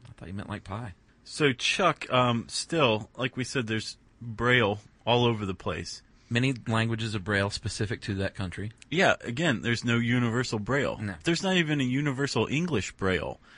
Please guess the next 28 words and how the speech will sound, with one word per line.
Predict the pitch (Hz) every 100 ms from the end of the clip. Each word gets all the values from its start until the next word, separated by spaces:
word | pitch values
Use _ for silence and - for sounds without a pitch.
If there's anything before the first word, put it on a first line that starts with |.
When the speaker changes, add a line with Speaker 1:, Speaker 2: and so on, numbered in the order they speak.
| -
Speaker 1:
No. | -
Speaker 2:
Uh, | 107 107
the | 110
Braille | 104 104 120 123 127
in | 117
the | 110
U | 113 135
K | - 120 123 98 85
and | 104 98 95
Wales | 120 123 101 82 85 -
and | 101 101 95
the |
United | 92 104 117 104
States | - - 123 - -
are | 92
all | 107 123
different. | 104 117 - - - - - -
Speaker 1:
Well, | 139
yeah, | 147
they're | 120
different | 139 - -
codes. | - 131 107 92 90 - - - - -
And | 110 107
luckily, | 110 131 135 110 107
we | 101 107
have | 110 101 95
the, | 104 101 98
uh, | 98 95